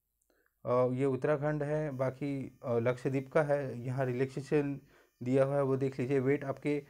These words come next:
हाइट और एज के हिसाब से प्रोपोर्शनैलिटी है, वो आपके हिसाब से वो लोग चेकआउट करेंगे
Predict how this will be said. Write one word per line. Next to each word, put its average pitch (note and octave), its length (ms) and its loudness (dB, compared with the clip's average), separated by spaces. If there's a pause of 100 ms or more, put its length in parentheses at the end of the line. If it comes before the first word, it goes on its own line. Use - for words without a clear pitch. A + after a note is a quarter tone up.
(180)
हाइट C3+ 300 2
और C3+ 100 4
एज C3 180 2
के D3 140 -2
हिसाब C#3 280 2
से C#3+ 140 -2
प्रोपोर्शनैलिटी C#3 760 -2
है, D3+ 280 0 (320)
वो B2+ 100 4
आपके C3 280 2
हिसाब C3+ 320 0
से D3+ 140 2
वो C#3+ 80 6
लोग C#3+ 140 0
चेकआउट C#3 400 0
करेंगे C#3+ 360 0